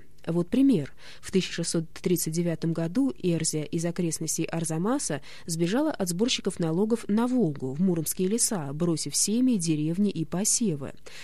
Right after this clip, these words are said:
Воевода послал за ними солдат, а за солдатами явились специальные посланцы из Москвы. Те и другие грабили, что осталось. Беглецы прожили зиму в лесных землянках, сотнями перемерли, не хотели вернуться.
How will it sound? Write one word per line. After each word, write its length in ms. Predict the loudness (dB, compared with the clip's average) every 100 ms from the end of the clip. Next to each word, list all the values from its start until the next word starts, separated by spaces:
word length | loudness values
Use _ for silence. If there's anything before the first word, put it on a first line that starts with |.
| -8
Воевода 460 | 2 4 6 6 4
послал 360 | 2 0 0 2
за 140 | 4
ними 160 | 4 2
солдат, 600 | 0 0 0 -2 -4 -4
а 180 | -4 -4
за 100 | -4
солдатами 560 | -4 -2 0 2 2
явились 340 | 2 2 2 2
специальные 500 | 0 0 2 2 2
посланцы 540 | 0 -2 -2 0 0
из 200 | -2 0
Москвы. 600 | 0 0 0 2 2 0 -8 -14 -8
Те 220 | 0 4 4
и 20 |
другие 500 | 2 2 4 4 4
грабили, 540 | 2 0 0 0 0 -2
что 240 | -2 0
осталось. 680 | 0 -2 -2 -2 -4 -6 -8 -12 -16 -4
Беглецы 440 | 0 2 4 4 4
прожили 380 | 4 4 4 2
зиму 320 | 4 4 6
в 60 |
лесных 340 | 4 2 2 4
землянках, 720 | 4 4 2 -2 -4 -6 -2
сотнями 560 | 2 2 4 2 2 2
перемерли, 720 | 4 4 4 2 0 -4 -6 -10 -2
не 100 | 2
хотели 440 | 4 2 0 -2 -2
вернуться. 640 | -2 -2 -4 -2 -2